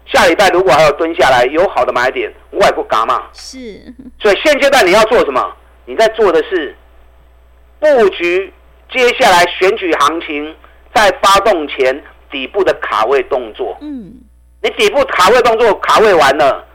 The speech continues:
Speaker 1: 等到接下来选举行情开始发动了，你就以逸待劳嘛。你现在不敢买，等到选举行情发动之后，你就只能跟着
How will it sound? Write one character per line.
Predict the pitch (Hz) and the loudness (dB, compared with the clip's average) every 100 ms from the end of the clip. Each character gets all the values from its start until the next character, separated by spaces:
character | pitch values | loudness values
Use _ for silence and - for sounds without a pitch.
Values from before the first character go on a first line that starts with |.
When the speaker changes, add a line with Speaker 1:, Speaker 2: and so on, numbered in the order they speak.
| _ _ _ _ | _ _ _ _
Speaker 1:
等 | 165 | 0
到 | 247 | 2
接 | 240 240 226 | 2 2 2
下 | 208 | 2
来 | |
选 | 185 | 2
举 | 202 175 | 2 2
行 | 156 | 0
情 | 165 | -2
开 | 175 | -2
始 | 143 139 | -2 0
发 | - 156 | 0 2
动 | 175 135 | 2 -2
了， | 110 90 - - _ - | -4 -10 -14 -20 _ -18
你 | 117 | -4
就 | 175 165 | 0 0
以 | 123 | -2
逸 | 127 139 | -12 -8
待 | 127 113 92 | -4 -2 -4
劳 | 90 87 | -8 -12
嘛。 | 87 - - _ _ _ - | -16 -20 -20 _ _ _ -8
你 | 330 | -4
现 | 285 | 0
在 | 269 254 | 0 0
不 | 262 | 0
敢 | - 180 | 0 0
买， | 226 175 120 95 - - | 2 2 0 -4 -16 -6
等 | 175 | 0
到 | 247 | 2
选 | 226 220 | 2 2
举 | 214 | 2
行 | 156 170 | 0 0
情 | 170 | -4
发 | - 185 | 0 0
动 | 190 170 | 0 -2
之 | 170 | -2
后， | 175 160 120 - - | 2 2 0 -8 -20
你 | 127 | -6
就 | 139 - | -2 -2
只 | - | -4
能 | 135 135 - | -6 -6 -2
跟 | 175 | -2
着 | 160 | 0